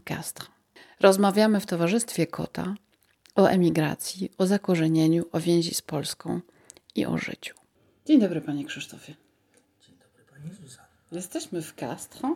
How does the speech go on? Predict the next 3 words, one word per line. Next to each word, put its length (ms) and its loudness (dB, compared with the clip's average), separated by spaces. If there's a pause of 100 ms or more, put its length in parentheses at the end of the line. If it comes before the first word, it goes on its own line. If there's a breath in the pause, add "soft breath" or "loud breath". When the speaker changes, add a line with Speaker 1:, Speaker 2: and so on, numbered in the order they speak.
Speaker 1:
u 100 -10
pana. 500 -14 (1600)
Speaker 2:
Tak. 120 -20